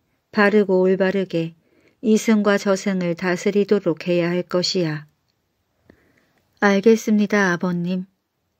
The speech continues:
잔치가 끝나고 모두가 돌아가려는데 소별왕이 곰곰이 생각해보니 저승보다는 이승을 다스리는 것이 더 좋을 것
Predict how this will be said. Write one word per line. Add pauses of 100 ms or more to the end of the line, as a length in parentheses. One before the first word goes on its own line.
(720)
잔치가
끝나고 (180)
모두가
돌아가려는데 (640)
소별왕이
곰곰이
생각해보니 (800)
저승보다는
이승을
다스리는
것이 (580)
더
좋을
것